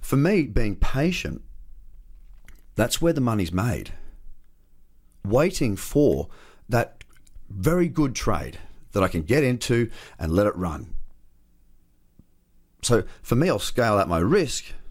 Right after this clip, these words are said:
and then I'll let the thing move. Because if I can get three or four trades or more in this uptrend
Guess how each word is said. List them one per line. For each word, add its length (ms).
and 100
then 100
I'll 80
let 120
the 60
thing 220
move. 380
Because 200
if 100
I 120
can 100
get 180
three 180
or 60
four 220
trades 420
or 140
more 580
in 180
this 200
uptrend 560